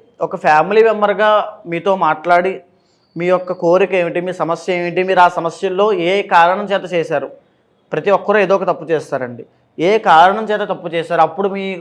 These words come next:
మీ లో-, మీ లోపల ఉన్న థాట్ ప్రాసెస్ ఏంటి, అప్పుడు అలా ఎందుకు ఆలోచించగలిగారు, so ఇలా ఎందుకు ఆలోచించలేదు, వాళ్ళని ఒక స-,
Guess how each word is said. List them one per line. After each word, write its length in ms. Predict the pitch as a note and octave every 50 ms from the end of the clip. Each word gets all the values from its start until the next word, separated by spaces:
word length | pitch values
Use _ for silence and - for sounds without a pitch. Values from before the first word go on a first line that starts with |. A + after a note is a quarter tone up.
| - F3 E3+
మీ 140 | E3 F3 F3
లో-, 340 | F3 E3+ F3 F3+ F#3 - - F3
మీ 80 | F3+
లోపల 320 | F3+ F3+ F3 F3+ F3+ G3+ G#3
ఉన్న 120 | G#3 G3+
థాట్ 320 | F#3+ - E3+ E3 E3+ E3+ -
ప్రాసెస్ 300 | F3+ E3+ D#3 E3 - E3
ఏంటి, 280 | D3+ C3 C3 - C3 - _ _ _ _ _ _ _ _ _ -
అప్పుడు 220 | D3 - F#3+ F3+
అలా 160 | D#3+ E3+ F#3
ఎందుకు 300 | F#3+ F#3+ F3+ F3 F#3 F#3
ఆలోచించగలిగారు, 840 | F3 D#3+ E3 F3 E3+ E3+ E3+ D#3 D#3+ D#3 D3+ D3 C#3+ C#3 C3+ C#3 - - _ _ _ _ _ _ _ -
so 60 | F#3
ఇలా 180 | F3+ F3+ F#3+
ఎందుకు 260 | G3 F#3+ F#3+ G3 E3+ F3+
ఆలోచించలేదు, 680 | D#3+ D#3+ F3 F3+ F3+ F3+ E3+ E3 - D#3+ D#3 D3 D3 D3
వాళ్ళని 400 | C#3+ C#3+ C#3+ D#3 F3+ G3 G#3 G#3
ఒక 160 | G3+ G#3 G#3
స-, 240 | G#3 - F3 -